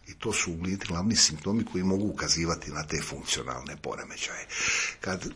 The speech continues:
su u pitanju trudnice, znači, mi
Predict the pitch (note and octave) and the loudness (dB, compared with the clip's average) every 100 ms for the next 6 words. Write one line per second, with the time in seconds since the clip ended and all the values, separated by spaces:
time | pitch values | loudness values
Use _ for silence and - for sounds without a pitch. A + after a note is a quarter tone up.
0 | - A#2 - F#2+ A2+ A2 E3+ B2+ - C#3+ | -2 4 4 4 2 12 12 12 10 6
1 | - - - - - - - - - - | 6 6 8 8 4 -14 -20 -14 -10 -8
2 | - - - G2 F#2 F#2+ G2 D3 D#3+ | -8 -8 2 4 4 4 8 10 10